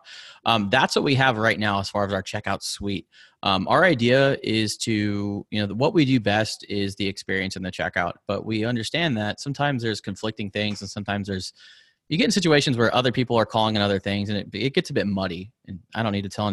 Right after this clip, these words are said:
you guys about this. Checkouts can get a bit messy. But what, what our idea is, is let's really own the shipping piece. We're gonna inject our own component. We're gonna sort of take away, we're gonna decouple the need from the e-commerce platform. So that way, you know, if somebody's on a open source or something gra-,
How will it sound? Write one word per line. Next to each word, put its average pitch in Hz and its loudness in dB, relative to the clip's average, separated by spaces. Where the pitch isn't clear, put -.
you 107 -2
guys 98 -2
about 92 -4
this. 104 -2
Checkouts 147 0
can 120 -2
get 110 0
a - -2
bit 98 -2
messy. 87 -6
But 127 2
what, 123 0
what 151 2
our 147 4
idea 117 4
is, 104 2
is 101 -2
let's 127 0
really 135 0
own 107 -2
the 98 -6
shipping 107 -2
piece. 98 -6
We're 98 -6
gonna 104 -2
inject 101 -4
our 98 -2
own 98 -4
component. 117 -2
We're 110 -2
gonna 143 2
sort 123 -2
of 107 0
take 117 0
away, 104 2
we're 110 -8
gonna 131 2
decouple 120 -2
the 107 2
need 104 -2
from 104 -4
the 98 -2
e-commerce 95 -4
platform. 123 -2
So - -12
that 95 0
way, 98 -2
you 95 -4
know, 95 -6
if 98 -8
somebody's 101 -6
on 98 -6
a 95 -8
open 143 -2
source 131 0
or - -10
something 98 -8
gra-, 107 -2